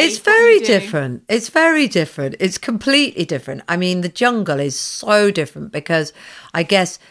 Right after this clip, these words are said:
Speaker 1: that preparation thing we were talking about and that sense of being in control goes completely out the window 'cause you don't know what's happening four minutes in the next. And it's not really about what you're providing. You just have to be yourself, which is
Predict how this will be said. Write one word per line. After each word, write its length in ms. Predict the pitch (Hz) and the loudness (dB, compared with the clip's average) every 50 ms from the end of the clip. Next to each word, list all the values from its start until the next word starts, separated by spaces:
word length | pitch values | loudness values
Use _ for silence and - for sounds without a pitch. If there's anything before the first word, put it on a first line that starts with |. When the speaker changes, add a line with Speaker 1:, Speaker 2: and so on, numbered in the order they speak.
| _ _ - | _ _ 0
Speaker 1:
that 240 | 190 185 - - - | 0 0 0 0 -4
preparation 720 | - - 196 190 - 180 180 190 202 196 - - 147 135 | -4 -4 -4 -2 0 0 2 2 0 -2 -4 -6 -8 -8
thing 200 | 147 139 135 135 131 | -8 -8 -10 -8 -8
we 40 | 135 | -8
were 60 | 139 | -8
talking 380 | 135 - - 151 143 - - 147 | -8 -8 -8 -8 -8 -8 -10 -10
about 400 | 135 123 139 151 160 160 156 - - | -8 -6 -4 -4 -2 -4 -4 -4 -4
and 160 | 156 160 160 | -4 -2 -2
that 160 | 165 170 - - | -2 -2 -4 -2
sense 300 | - 170 160 - - - | -2 -4 -4 -4 -6 -10
of 100 | 147 - | -6 -4
being 240 | 170 160 156 151 | -4 -4 -4 -4
in 120 | 151 143 139 | -6 -8 -8
control 440 | - 160 156 143 - 170 160 147 143 | -8 -10 -10 -8 -4 -2 -2 -2 -2
goes 260 | 143 - 151 147 143 - | -2 -4 -4 -4 -4 -8
completely 520 | - - 143 - - 170 160 - - 156 | -12 -20 -20 -10 -8 -6 -6 -6 -6 -8
out 120 | 147 - | -8 -8
the 80 | - 156 | -8 -6
window 280 | 170 175 170 147 139 127 | -6 -6 -4 -4 -6 -8
'cause 240 | - - 147 - | -8 -10 -12 -12
you 60 | 175 156 | -12 -8
don't 300 | - - 170 156 147 - | -4 -4 -4 -4 -4 -8
know 60 | 156 | -12
what's 140 | 143 - - | -14 -10 -8
happening 300 | 160 147 - 160 147 139 | -8 -8 -8 -10 -14 -12
four 180 | - 151 147 143 | -10 -8 -8 -8
minutes 360 | 139 143 - - _ - - | -8 -10 -14 -18 _ -18 -16
in 60 | 156 | -12
the 60 | 156 | -8
next. 460 | 156 165 165 143 - - - - - 226 - - - - - - - - - - | -6 -4 -4 -4 -6 -8 -14 -20 -20 -20 -20 -18 -20 -20 -20 -20 -20 -16 -4 -2
And 180 | 170 170 175 | 0 0 0
it's 180 | 180 170 - 175 | 0 -2 -4 -4
not 300 | 185 190 190 190 170 - 175 | -2 0 0 -2 -2 -4 -2
really 400 | 170 175 175 175 170 156 151 147 | 0 2 2 2 2 0 0 -2
about 400 | 143 139 160 151 147 147 147 - | -2 0 0 0 0 0 -2 -4
what 140 | - 143 - | -8 -8 -6
you're 140 | 170 165 147 | -4 -6 -6
providing. 540 | - - 147 139 156 156 156 139 139 135 139 | -6 -8 -6 -4 -2 -2 -2 -2 -4 -8 -8
You 80 | 135 | -10
just 200 | - 139 131 - | -10 -10 -10 -8
have 220 | - 165 - - - | -8 -8 -8 -8 -12
to 100 | - - | -18 -12
be 100 | - 165 | -10 -8
yourself, 560 | 156 151 147 139 - - 175 160 147 135 - - | -6 -6 -6 -6 -4 -2 -2 -2 -4 -6 -8 -12
which 220 | 151 147 - - | -12 -12 -12 -12
is 140 | 143 - | -14 -14